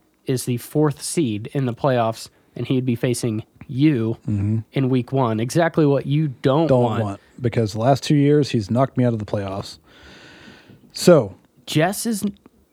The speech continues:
Speaker 1: what, Josh is
Speaker 2: Josh
Speaker 1: number
Speaker 2: is,
Speaker 1: five.
Speaker 2: Josh is, Josh would be right behind Jed.
Speaker 1: By about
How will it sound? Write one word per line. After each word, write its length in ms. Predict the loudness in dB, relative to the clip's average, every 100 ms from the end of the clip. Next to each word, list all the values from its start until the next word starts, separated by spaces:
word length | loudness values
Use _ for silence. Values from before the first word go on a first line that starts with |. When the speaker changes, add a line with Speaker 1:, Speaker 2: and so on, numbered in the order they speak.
| _ _
Speaker 1:
what, 360 | 0 0 -2 0
Josh 360 | 2 2 2
is 60 | 2
Speaker 2:
Josh 80 | 4 4
Speaker 1:
number 120 | 2
Speaker 2:
is, 80 | 2
Speaker 1:
five. 320 | 2 0 -2
Speaker 2:
Josh 320 | 2 2 2
is, 240 | -4 -6 -14 _ _ _ _ _ _ _ _ _ _ -12
Josh 320 | -2 0 2
would 140 | 2 2
be 160 | 4
right 300 | 4 6 6
behind 320 | 4 4 4 4
Jed. 460 | 2 0 -4 -6 -10 _ _ _ _ _ _ _ _ _ _
Speaker 1:
By 220 | 0 2
about 400 | 2 2 0 -2